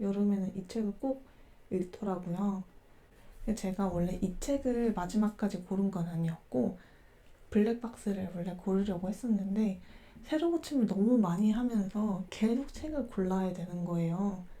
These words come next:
그래서 막 조금 짜증이 나 있는 상태였었는데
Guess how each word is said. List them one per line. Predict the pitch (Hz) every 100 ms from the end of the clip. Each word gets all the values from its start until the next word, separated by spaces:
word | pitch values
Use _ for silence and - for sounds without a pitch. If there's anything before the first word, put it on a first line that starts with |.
| - - - - -
그래서 | 226 208
막 | 185 - - - - -
조금 | 277 254 - 247 233
짜증이 | 247 247 247 269 247 214
나 | 185 180
있는 | 180 180
상태였었는데 | 185 233 233 - 226 175 - 185 170 165 196 196 175